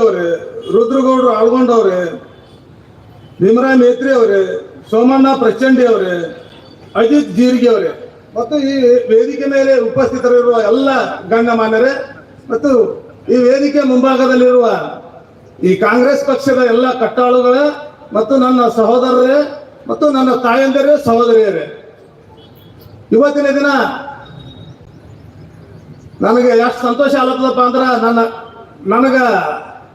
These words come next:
ಈ ರಾಜಕೀಯವಾಗಿ ಹಂತ ಹಂತವಾಗಿ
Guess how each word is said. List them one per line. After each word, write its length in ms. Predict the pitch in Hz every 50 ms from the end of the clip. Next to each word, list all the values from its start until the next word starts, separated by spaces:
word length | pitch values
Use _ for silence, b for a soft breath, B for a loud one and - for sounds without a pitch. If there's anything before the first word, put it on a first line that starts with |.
| - - - - - 202
ಈ 60 | 247 269 240 233
ರಾಜಕೀಯವಾಗಿ 680 | 233 254 247 254 - 311 320 311 302 294 294 262 254 220 - - - - - - - - - - - - - - - - - - -
ಹಂತ 220 | 233 302 320 320 320 240 277
ಹಂತವಾಗಿ 540 | 302 294 302 294 302 302 294 285 302 294